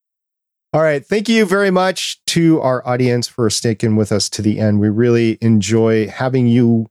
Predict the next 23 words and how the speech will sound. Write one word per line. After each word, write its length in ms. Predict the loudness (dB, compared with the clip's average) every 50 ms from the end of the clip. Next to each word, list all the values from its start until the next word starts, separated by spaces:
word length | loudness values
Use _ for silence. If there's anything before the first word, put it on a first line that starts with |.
| _ -6
download 560 | -4 -2 -2 0 0 0 2 2 2 2 0
and 400 | 0 -2 -2 -2 -2 -4 -6 -6 -4
watch 520 | -2 0 0 0 -2 -4 -8 -10 -10 -12 -14 _ _ _ _ _ _ _ -6
this 500 | -4 -2 0 0 0 -2 -2 -4 -8 -10 _ _ _ _ _ -8
episode, 720 | -6 -4 -4 -4 -4 -2 0 0 2 2 2 0 0 -2
our 460 | -2 -2 -2 0 0 0 -2 -2 -4 -8 _ _ _ _ _ _
takes 420 | -8 -6 -6 -6 -6 -6 -10 -10 -6 -4
on 580 | -2 0 0 0 0 0 0 0 0 -2 -4 -6 _ -2
Marvel 340 | 0 0 0 0 -2 -4
Studios 540 | -4 -4 -2 0 0 2 2 2 0 0 -2
stuff. 400 | -4 -4 -2 -2 -2 -2 -2 -2
We 40 | 0
really 240 | 2 2 2 2 0
appreciate 440 | 0 -2 -2 -2 0 0 0 0 0
it. 120 | -2 -2
If 220 | -2 -4 -2 0
you 100 | 0 0
want 420 | 0 2 0 0 0 -2 -4 -6 -8
to 120 | -8 -6 -4
join 320 | -2 -2 0 0 0 0
in 160 | 0 2 2
the 120 | 0 0 0
discussion 640 | -2 -4 -4 -2 -2 -2 -2 -2 -2 -2 -4 -4